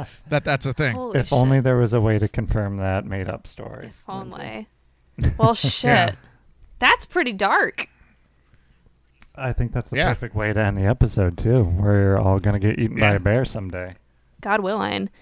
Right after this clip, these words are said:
Speaker 2: There's, uh, there's actual audio of the guy getting eaten by a
Speaker 1: I've
Speaker 2: bear,
Speaker 1: always
Speaker 2: too.
Speaker 1: wanted to hear
Speaker 2: But
Speaker 1: that, but I've, I've never been able to find it.
Speaker 3: That'll be our new theme
Speaker 2: Why
Speaker 3: song
Speaker 2: would you
Speaker 3: intro.
Speaker 2: wanna hear
Speaker 1: I don't
Speaker 2: that?
Speaker 1: know. I've had this weird <laughs> it's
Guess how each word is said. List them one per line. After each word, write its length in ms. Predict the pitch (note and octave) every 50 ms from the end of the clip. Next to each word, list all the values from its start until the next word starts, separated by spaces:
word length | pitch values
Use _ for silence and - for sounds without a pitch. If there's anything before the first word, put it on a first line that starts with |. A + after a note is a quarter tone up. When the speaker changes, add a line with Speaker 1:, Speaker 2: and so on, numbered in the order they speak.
| _ _ _ _ _ _ -
Speaker 2:
There's, 340 | C3+ E3+ F3 F3+ E3 A#2+ F3+
uh, 380 | F3+ E3 D#3 C#3+ C#3+ C3+ C3 A#2 -
there's 240 | D3 E3 E3+ D#3 C3
actual 560 | E3+ D#3+ D3 - G3 F#3 F3 D3+ C#3+ C#3+ - -
audio 640 | C#3 C#3+ D3 D3+ D3+ D#3 C#3+ C3 B2+ B2 A#2+ B2 -
of 220 | C#3 C#3 B2+ A2+
the 80 | C3 B2+
guy 220 | C#3 C3 B2+ B2+
getting 260 | A#2+ B2+ B2 A#2+ A2+
eaten 320 | B2 C3+ C3+ C#3 - B2 A2+
by 100 | - -
a 40 |
Speaker 1:
I've 60 | D#4 D#4 D#4
Speaker 2:
bear, 100 | C4+ C#4+
Speaker 1:
always 240 | D4+ D#4+ F4+ F#4 -
Speaker 2:
too. 80 | -
Speaker 1:
wanted 200 | D#4 D4+ D4 B3
to 80 | C#4 B3
hear 200 | A3 - B3 A3+
Speaker 2:
But 60 | A3+ G#3+
Speaker 1:
that, 200 | G#3+ F3+ - -
but 80 | -
I've, 180 | F#3 G3 F#3+ G#3+ _ _ _ _ _ _ - - - - _ _ _ -
I've 160 | - A3 G3
never 240 | G#3+ G3+ F#3+ F#3+ G3+
been 160 | G3 G#3+ F#3+
able 180 | F3+ E3+ - F3
to 100 | F#3 F#3
find 320 | - - F#3 F#3 - - -
it. 160 | D2 D2+ - - _ _ _ _ _ _ _ _ - _ _ -
Speaker 3:
That'll 300 | D#3 D3 C#3+ C3+ C3 C#3+
be 160 | B2+ C#3 C3
our 100 | B2+ B2
new 260 | G#2+ A2 G#2+ G#2+ G2+
theme 260 | F#2 - - A2+ G#2 G#2+
Speaker 2:
Why 100 | G#2+ -
Speaker 3:
song 100 | - B3+
Speaker 2:
would 140 | C4+ -
you 80 | A#3 C4
Speaker 3:
intro. 120 | B3+ A#3+ G#3+
Speaker 2:
wanna 240 | G3+ A3+ A#3+ A3 F#3
hear 160 | - A3 B3
Speaker 1:
I 40 | D4+
don't 260 | F#4 G4 F#4 D#4 C4+
Speaker 2:
that? 0 |
Speaker 1:
know. 380 | C4 B3+ C4+ D#4 F4+ E4+ C#4+ B3+ A#3+
I've 240 | A#3 B3 C#4+ C#4+
had 240 | F4 D#4 D#4+ F4 - F#4
this 180 | F#4+ G4 -
weird 480 | E4 D4 C4 C4 C4 - - C#4+ D#4 -
<laughs> 20 | -
it's 580 | G4 - D#4 C#4+ - - G#4+ - - - -